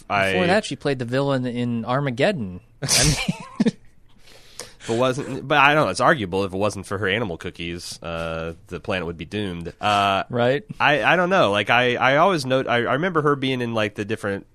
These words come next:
Speaker 1: Steven Tyler videos. Um, with, wasn't she was
Speaker 2: Alicia
Speaker 1: in the, the Alicia
Speaker 2: Silverstone,
Speaker 1: Sil-
Speaker 2: yeah, yeah.
Speaker 1: And that, you know, that was, like, a big, um, you know, formative moment in, in my adolescence.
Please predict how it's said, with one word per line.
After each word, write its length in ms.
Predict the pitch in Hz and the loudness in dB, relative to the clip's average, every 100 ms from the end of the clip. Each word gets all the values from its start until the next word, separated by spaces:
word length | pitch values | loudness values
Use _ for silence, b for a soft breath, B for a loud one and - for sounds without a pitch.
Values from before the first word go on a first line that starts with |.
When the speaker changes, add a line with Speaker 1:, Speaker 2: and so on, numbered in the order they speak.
| _ | _
Speaker 1:
Steven 380 | - 117 107 98 | -12 -8 -6 -2
Tyler 360 | 101 98 98 | 0 0 0
videos. 840 | 95 98 98 95 95 98 - - - | -4 -6 -2 -2 -2 -6 -8 -10 -8
Um, 580 | 90 87 85 85 85 87 - | -6 -4 -6 -8 -10 -14 -8
with, 220 | 110 101 | -8 -6
wasn't 440 | 131 180 190 160 117 | -4 -4 -4 -8 -10
she 120 | - | -8
was 160 | 135 113 | -6 -4
Speaker 2:
Alicia 320 | 107 104 98 | -4 -4 -6
Speaker 1:
in 40 | |
the, 40 | 92 - | -10 -8
the 60 | 110 | -6
Alicia 240 | 101 98 110 | -4 -4 -6
Speaker 2:
Silverstone, 20 | - | -6
Speaker 1:
Sil- 80 | 98 | -6
Speaker 2:
yeah, 180 | 98 98 | -6 -6
yeah. 160 | 98 95 - | -8 -8 -6
Speaker 1:
And 160 | 127 | -2
that, 80 | 120 | -2
you 80 | 135 | 0
know, 80 | 123 | 2
that 180 | 131 | 2
was, 140 | 117 107 | 2 0
like, 160 | 101 107 | -2 -2
a 80 | |
big, 400 | 92 98 95 92 | -4 -2 -4 -4
um, 560 | 95 80 92 90 85 87 b b b | -6 -4 -4 -4 -8 -12 b b b
you 140 | 101 90 | -12 -10
know, 100 | 82 | -8
formative 480 | 107 95 92 90 | -6 -6 -6 -8
moment 360 | 92 90 90 90 | -6 -6 -6 -8
in, 280 | 87 87 - | -10 -10 -12
in 100 | 92 | -8
my 120 | 85 | -6
adolescence. 840 | 73 90 85 87 - 90 92 - | -4 -4 -4 -6 -6 -8 -10 -12